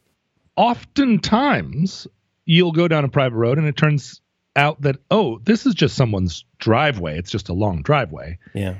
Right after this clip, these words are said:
Speaker 1: And then you have that kind of sheepish, like, put it in reverse and just
Speaker 2: Yeah.
Speaker 1: slowly creep out of here. Where she's, I'm sure, mortified that the squirrels in the trees are watching us, or that somebody up in the house heard crunching on the gravel and is
Speaker 2: Mm-hmm.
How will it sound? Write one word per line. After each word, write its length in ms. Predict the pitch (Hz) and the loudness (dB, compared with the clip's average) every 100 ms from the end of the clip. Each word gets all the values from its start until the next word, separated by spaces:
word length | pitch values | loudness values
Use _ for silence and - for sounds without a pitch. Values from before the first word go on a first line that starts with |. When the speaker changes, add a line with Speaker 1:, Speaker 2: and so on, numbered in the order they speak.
| - | -4
Speaker 1:
And 200 | 120 139 | 0 2
then 200 | 180 190 | 4 4
you 100 | 175 | 4
have 200 | 147 131 | 2 0
that 180 | 123 107 | -2 0
kind 180 | 117 92 | -2 -2
of 80 | |
sheepish, 640 | - - - 160 143 127 - | -2 0 2 2 2 0 0
like, 280 | 95 87 - | -2 -4 -6
put 180 | 175 202 | -2 0
it 140 | 202 | 0
in 260 | 208 202 202 | 0 2 0
reverse 600 | 190 170 160 151 - - | 2 2 2 2 -2 -4
and 100 | 101 | -2
just 300 | 107 104 - - - - | 0 -2 -4 -16 -16 -2
Speaker 2:
Yeah. 100 | 90 104 | 2 4
Speaker 1:
slowly 300 | 107 110 110 _ - | 2 0 -2 _ 0
creep 220 | 123 113 | 0 2
out 140 | 92 | 2
of 40 | 82 | 0
here. 160 | 82 82 - - - | -2 -6 -12 -14 0
Where 180 | 139 143 | 2 2
she's, 420 | - 190 151 117 - | 2 4 2 0 0
I'm 180 | 117 98 | 0 0
sure, 260 | - 147 | 0 0
mortified 880 | 101 113 156 175 123 - 80 80 85 | 2 2 2 0 -2 -4 -4 -4 -4
that 140 | 110 107 | -4 -2
the 100 | 107 | -2
squirrels 560 | - - 147 151 139 | -4 0 2 2 0
in 100 | 127 | -2
the 80 | 98 | -2
trees 360 | 95 156 117 92 | 0 2 2 0
are 80 | |
watching 440 | 90 120 131 - 73 | 0 0 0 -4 -6
us, 240 | 73 92 - - - - | -6 -8 -12 -20 -20 0
or 100 | 120 | 0
that 160 | 120 120 | 0 2
somebody 400 | 165 156 143 120 | 2 2 0 0
up 200 | 131 139 | 0 0
in 120 | 120 | 0
the 80 | 104 | 0
house 560 | 131 127 110 85 - _ _ | 0 0 -2 -6 -14 _ _
heard 340 | - 151 135 117 | -2 0 0 -6
crunching 560 | - 160 151 151 123 | -6 -4 -2 -2 0
on 160 | 107 104 | 0 0
the 80 | 92 | -2
gravel 540 | - 117 131 104 90 | 0 0 0 -2 -2
and 80 | 92 | 0
is 120 | 107 | 0
Speaker 2:
Mm-hmm. 120 | 101 | 0